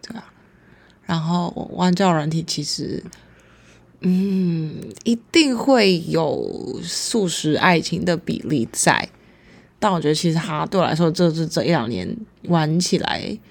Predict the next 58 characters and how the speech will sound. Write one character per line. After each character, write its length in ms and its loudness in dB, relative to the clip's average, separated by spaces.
更 220 0
大 220 6
的 380 -4
帮 320 2
助 160 4
其 160 0
实 180 -2
是 240 0
知 200 -2
道 180 4
我 420 0
喜 220 -4
欢 180 -4
什 120 -4
么 40 -6
样 180 -6
的 80 -10
一 80 -8
个 120 -8
人， 260 -6
帮 200 2
助 100 2
我 80 2
了 140 2
解 80 0
我 140 -2
自 180 -8
己， 200 -10
就 140 -10
是 180 -10
我 100 -8
到 120 -2
底 80 -2
喜 80 -8
欢 120 -6
什 120 -10
么 60 -8
样 120 -6
的 100 -6
一 120 -6
个 80 -6
人。 260 -6
就 120 0
你 80 4
还 160 4
是 100 -2
可 100 0
以 80 4
从 280 -6
一 100 -4
个 200 -4
就 120 -8
是， 220 -6
诶， 100 0
跟 200 0
着， 260 0
跟 160 2
你 100 4